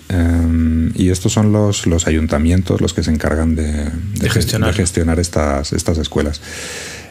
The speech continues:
Speaker 1: Em, después de, de,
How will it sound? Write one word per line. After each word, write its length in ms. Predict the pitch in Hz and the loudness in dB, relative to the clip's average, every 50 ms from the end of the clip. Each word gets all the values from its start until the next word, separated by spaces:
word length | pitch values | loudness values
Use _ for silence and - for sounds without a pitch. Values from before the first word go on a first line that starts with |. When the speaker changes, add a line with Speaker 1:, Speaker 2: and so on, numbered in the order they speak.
| - - | -10 -2
Speaker 1:
Em, 720 | 107 104 101 101 101 101 101 98 98 98 95 98 101 90 - | 0 2 2 4 4 4 4 4 4 4 4 4 4 2 2
después 600 | 98 95 101 101 - - - 107 107 110 107 107 | 2 2 2 2 0 0 0 2 2 2 2 2
de, 1000 | 113 120 120 120 120 120 120 117 117 117 113 113 113 110 110 110 110 110 107 - - | 4 4 4 4 4 4 4 4 4 4 4 4 4 4 4 4 4 4 2 2 2
de, 1120 | - 107 104 104 107 104 107 104 104 104 104 104 104 101 101 101 98 98 98 98 95 95 | 2 2 4 4 4 4 4 2 2 2 2 2 2 2 2 2 2 2 2 2 2 0